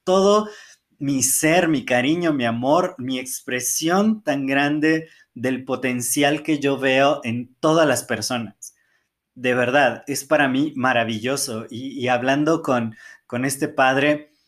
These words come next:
me, me, me conmovió hasta lo más profundo cómo,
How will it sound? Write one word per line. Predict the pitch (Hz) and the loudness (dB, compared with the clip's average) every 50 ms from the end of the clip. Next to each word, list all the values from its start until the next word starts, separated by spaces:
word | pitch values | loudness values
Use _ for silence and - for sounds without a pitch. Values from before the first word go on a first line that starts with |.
| _ _ _ _ - - - | _ _ _ _ -20 -16 -12
me, | 131 127 123 127 135 - | -8 -6 -6 -6 -6 -8
me, | - 117 123 123 120 120 120 120 120 113 107 - _ _ _ _ _ _ _ _ _ _ _ _ _ - | -8 -6 -6 -4 -4 -4 -4 -4 -6 -8 -10 -16 _ _ _ _ _ _ _ _ _ _ _ _ _ -2
me | 139 147 143 | -2 0 0
conmovió | 143 139 139 139 139 135 131 123 123 143 151 156 170 190 190 185 - - | 2 2 2 4 4 2 2 2 2 4 4 6 4 4 2 0 -6 -10
hasta | 127 - - 135 120 | -8 -4 -2 0 0
lo | 127 127 | 0 0
más | 135 143 143 - | 0 -2 -2 -2
profundo | 156 151 139 - 143 139 143 139 147 143 143 | -2 -4 -4 -2 -4 -4 -2 -2 -2 -2 -2
cómo, | - 143 143 147 147 143 143 143 | -2 -2 0 2 2 2 0 -4